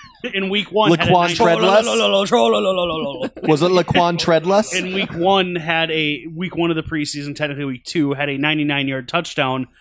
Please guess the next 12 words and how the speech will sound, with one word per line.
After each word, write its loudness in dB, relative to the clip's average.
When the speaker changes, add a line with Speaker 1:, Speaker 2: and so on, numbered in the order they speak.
Speaker 1:
but 0
that -4
doesn't -2
mean 2
that -2
he's -4
gonna -2
be -2
the -6
next -8
great -10
receiver. -14